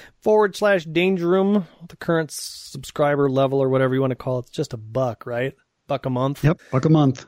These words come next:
Speaker 1: Buck a month guarantees that excellent quality programming such as this can be delivered to your earbuds at least
Speaker 2: Or
Speaker 1: twice a month.
Speaker 2: Or if you're not using earbuds, then whatever ear devices you're using.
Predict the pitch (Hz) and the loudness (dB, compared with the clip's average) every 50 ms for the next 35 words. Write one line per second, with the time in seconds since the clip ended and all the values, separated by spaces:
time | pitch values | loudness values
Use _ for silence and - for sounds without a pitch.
0 | _ - 160 160 - 175 180 180 180 185 160 - - 190 180 180 185 180 165 - | _ -4 -4 -4 -2 0 0 2 0 0 -2 -4 -2 0 2 2 2 0 -2 -2
1 | 190 185 160 156 160 160 156 - - 220 269 - - - 156 143 123 117 - - | -4 -4 -2 0 0 0 0 0 0 -2 0 0 -4 -4 -4 -4 -4 -4 -8 -8
2 | - 202 233 240 190 139 127 117 - - - 208 226 220 170 139 127 117 117 120 | -4 -2 0 2 2 2 0 -4 -8 -6 -2 0 0 2 2 0 -2 0 -2 -4
3 | 117 - - - 233 - - 139 123 - 202 208 - - - 127 110 107 113 107 | -6 -6 -2 -2 -2 -2 -2 -8 -6 0 -2 -2 -2 -2 -4 -4 -4 -4 -6 -6
4 | - 131 120 147 196 190 151 127 107 - - 127 110 123 143 170 175 - _ 175 | -4 -2 2 2 2 2 2 -2 -4 -4 -8 -6 0 0 2 2 0 -2 _ 0
5 | 185 208 143 110 107 113 131 123 120 - - - - - 185 - 170 180 277 262 | 0 0 0 -2 -8 -12 -12 -16 -16 -14 -16 -8 -2 -2 0 0 2 2 2 2
6 | 160 - - - - 117 113 110 107 107 - _ - - - 160 147 156 - - | 2 0 -2 2 2 4 4 4 2 0 -6 _ -4 -2 0 2 0 0 0 0
7 | 185 180 185 147 113 131 - - - - - 107 98 120 117 113 123 135 131 127 | 0 0 0 0 -2 -4 -8 -8 -8 -4 -6 -2 2 4 4 4 6 6 6 6
8 | 123 117 123 117 113 120 160 170 143 98 95 98 95 - - - - _ - 107 | 4 4 2 2 2 2 2 2 2 0 -2 -4 -6 -8 -12 -14 -14 _ 0 0
9 | 101 95 95 95 90 85 - - 113 110 127 135 135 117 104 - 113 110 104 95 | 2 2 2 0 -2 -4 -2 0 2 4 4 4 4 2 0 -2 -4 -4 -4 -4
10 | 98 95 95 92 92 - 95 87 95 92 90 90 92 90 92 90 90 87 | -6 -6 -6 -8 -8 -8 -8 -6 -6 -6 -4 -4 -4 -4 -4 -4 -4 -8